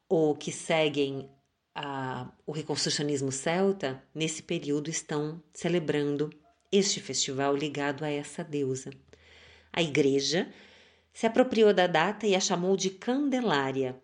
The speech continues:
que quer dizer Missa das Velas, Candlemas, em inglês.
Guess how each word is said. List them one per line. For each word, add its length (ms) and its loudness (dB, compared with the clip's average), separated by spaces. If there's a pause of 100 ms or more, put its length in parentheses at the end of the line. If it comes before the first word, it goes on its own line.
que 100 -10
quer 240 -4
dizer 380 -2
Missa 520 0
das 260 0
Velas, 600 -2
Candlemas, 960 -4 (240)
em 180 -4
inglês. 520 -2